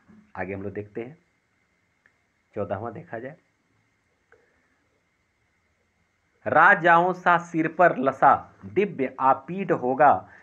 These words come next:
शोभा होगी उभय श्रुत में, अ, स्वर्ण के कुंडलों की, नाना रत्ना कलित भुज में, अ, मंजू केयूर होंगे, मोती माला लसित उनका कंबुसा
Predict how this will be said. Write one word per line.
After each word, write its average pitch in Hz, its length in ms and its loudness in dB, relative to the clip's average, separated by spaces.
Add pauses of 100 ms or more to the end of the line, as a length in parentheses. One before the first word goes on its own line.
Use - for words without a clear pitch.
(240)
शोभा 139 320 2
होगी 151 420 -2
उभय 147 340 -4
श्रुत 120 320 -14
में, 120 280 -4
अ, - 680 -8
स्वर्ण 190 400 0
के 156 320 -6
कुंडलों 139 680 -2
की, 135 480 -8 (100)
नाना 135 540 4
रत्ना 131 400 -2
कलित 139 420 -6
भुज 110 260 -12
में, 117 280 -6
अ, 110 840 -6
मंजू 139 560 -2 (340)
केयूर 143 420 0
होंगे, 123 580 -4 (260)
मोती 127 420 -4
माला 127 380 2
लसित 113 380 -6 (100)
उनका 120 540 -4 (100)
कंबुसा 123 640 -4